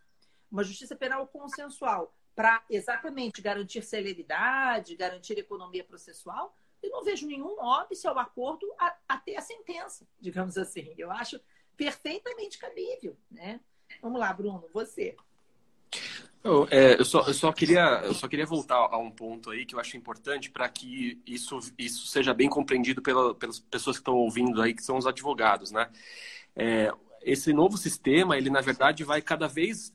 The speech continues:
Speaker 2: mais retirar o juiz do judiciário.
Speaker 1: Ficou mudo?
Speaker 2: E transferindo esse protagonismo às partes.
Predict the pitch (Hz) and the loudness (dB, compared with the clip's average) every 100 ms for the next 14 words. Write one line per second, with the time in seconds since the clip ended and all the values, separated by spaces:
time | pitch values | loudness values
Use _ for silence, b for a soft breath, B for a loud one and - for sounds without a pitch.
0 | - 123 123 170 165 139 151 160 131 117 | -8 -2 0 0 -2 -6 -4 -2 -2 -2
1 | 127 120 107 - - _ - 113 120 - | -4 -4 -4 -6 -14 _ -6 -2 -2 0
2 | 127 104 98 - b _ _ _ _ _ | 2 2 2 -4 b _ _ _ _ _
3 | _ _ _ _ _ 214 220 190 233 262 | _ _ _ _ _ -14 -8 -6 -6 -8
4 | - _ _ _ _ - B 135 135 170 | -14 _ _ _ _ -20 B -8 2 6
5 | 240 247 196 147 180 220 160 165 160 147 | 6 6 4 4 4 2 0 0 -2 0
6 | 143 135 127 139 180 180 185 - - 165 | 0 0 0 2 0 2 0 0 8 10
7 | 139 - - - | 10 4 -18 -20